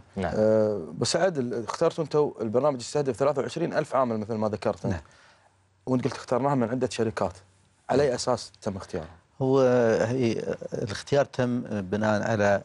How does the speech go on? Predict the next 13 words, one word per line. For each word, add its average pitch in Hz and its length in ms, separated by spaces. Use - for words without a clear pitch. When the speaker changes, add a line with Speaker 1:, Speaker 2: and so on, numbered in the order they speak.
Speaker 1:
احنا 117 360
كهلال 110 380
احمر 110 200
دائمًا 104 300
نطلق 107 560
مجموعه 107 420
من 98 180
المبادرات 87 1200
والبرامج 95 500
نعرضها 123 380
على 107 100
الشركات 101 600
Speaker 2:
مم. 104 60